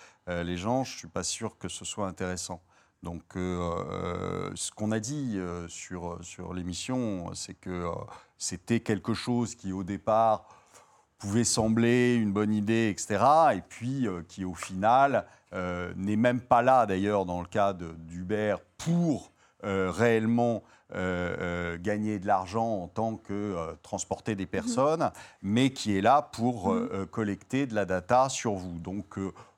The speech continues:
Speaker 1: bon, bah voilà, euh, le, le, à partir du moment où on sait, euh, quel est le but du jeu, euh,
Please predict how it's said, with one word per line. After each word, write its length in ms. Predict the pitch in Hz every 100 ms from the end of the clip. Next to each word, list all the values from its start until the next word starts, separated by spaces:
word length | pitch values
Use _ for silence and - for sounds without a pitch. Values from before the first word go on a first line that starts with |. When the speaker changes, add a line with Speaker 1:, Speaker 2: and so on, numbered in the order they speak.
| _
Speaker 1:
bon, 140 | 104
bah 180 | 123 76
voilà, 360 | 80 123 147 87
euh, 240 | 82 80 -
le, 240 | 95 92
le, 460 | 92 95 95 95 98
à 60 |
partir 320 | 104 110 - 135
du 60 |
moment 260 | 123 123 123
où 60 | 113
on 180 | 98
sait, 400 | 95 - 143 120 - - - -
euh, 100 | 98 87
quel 160 | 123 120
est 80 |
le 60 | 120
but 280 | 113 127 110
du 160 | 104
jeu, 440 | 107 131 156 190 196 - - -
euh, 540 | 110 107 107 104 98